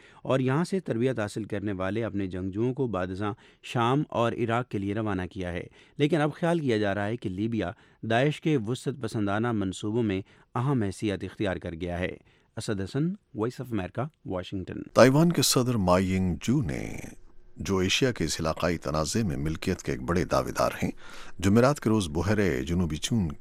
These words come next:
Speaker 2: چین کے متنازع جزائر کا دورہ کیا۔ صدر ما پنگ یو نے ایک فوجی طیارے میں ایتو آبا کا دورہ کیا، جو جنوبی بحیرہ چین میں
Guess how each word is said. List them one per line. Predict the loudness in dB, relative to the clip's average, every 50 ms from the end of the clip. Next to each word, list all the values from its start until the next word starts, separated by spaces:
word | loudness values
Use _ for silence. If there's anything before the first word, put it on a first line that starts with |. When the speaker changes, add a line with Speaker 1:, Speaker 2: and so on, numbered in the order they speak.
| -14 -10
Speaker 2:
چین | 0 2 2 2 2
کے | 2 0 -2 -2 0
متنازع | -2 -2 -2 0 2 2 4 4 2 2 0 0 -2
جزائر | -2 -2 2 2 2 2
کا | 0 -4 -6 -6
دورہ | -6 -6 -6 -8 -8
کیا۔ | -6 -4 -4 -4 -4 -6 -12 -20 -20 -18 -18 -18 -16 -16 -16 -14 -14 -14 -8
صدر | -2 2 2 4 4 4
ما | 4 4 4 2 0 -2 -2
پنگ | 0 0 2 2 0
یو | 0 0 2 2 2 2 0 -2 -4 -8 -10 -14 -16 -12 -8
نے | -6 -4 -4 -4 -4 -6 -8 -8 -4
ایک | -4 -4 -4
فوجی | 0 0 2 2 2 2
طیارے | 0 0 0 2 2 2 2 2 2
میں | 0 0 -2 -2
ایتو | -2 -4 -6 -4 -4 2 4
آبا | 4 4 4 2 0
کا | 0 -2 -4 -2
دورہ | 0 0 0 -2
کیا، | -6 -6 -4 -2 -2
جو | -2 -2 -2 -2 -2
جنوبی | -2 0 0 0 0 0 -2
بحیرہ | -4 -4 -6 -4 -2 -2 -2
چین | -4 -2 -2 0 0 0 0
میں | -2